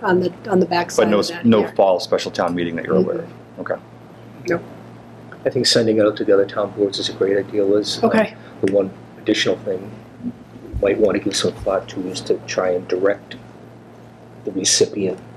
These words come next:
Speaker 3: to the specific area of the plan.
Speaker 1: Yep.
Speaker 3: Because if we just tell them to look at the plan, and their eyes glaze over and roll
Speaker 1: Right.
Speaker 3: back in your head is too much.
Speaker 1: Right.
Speaker 3: But if you can say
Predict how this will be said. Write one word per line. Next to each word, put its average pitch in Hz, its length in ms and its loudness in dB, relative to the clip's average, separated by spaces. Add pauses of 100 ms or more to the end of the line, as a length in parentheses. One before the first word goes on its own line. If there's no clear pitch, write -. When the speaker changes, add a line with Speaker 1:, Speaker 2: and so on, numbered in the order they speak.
(200)
Speaker 3:
to - 60 -4
the - 100 -4
specific - 680 0
area 92 460 4
of 95 260 -4
the - 60 -8
plan. 98 440 -2
Speaker 1:
Yep. - 240 2 (540)
Speaker 3:
Because - 240 -2
if - 180 -4
we 107 80 2
just - 360 -2 (840)
tell 107 140 2
them - 100 -10
to 104 60 -6
look 101 160 2
at - 80 -4
the - 60 0
plan, 101 420 2 (160)
and 92 140 -8 (540)
their 90 160 4
eyes 92 180 0
glaze 95 320 2
over 95 240 4
and 92 120 -4
roll 98 100 6
Speaker 1:
Right. 165 100 2
Speaker 3:
back 95 180 2
in 85 100 -10
your 87 80 -6
head 90 200 0
is - 100 -6
too - 160 0
much. - 380 -4 (120)
Speaker 1:
Right. 175 280 2
Speaker 3:
But 98 120 4
if 90 60 0
you - 80 -4
can 101 100 -8
say 98 300 2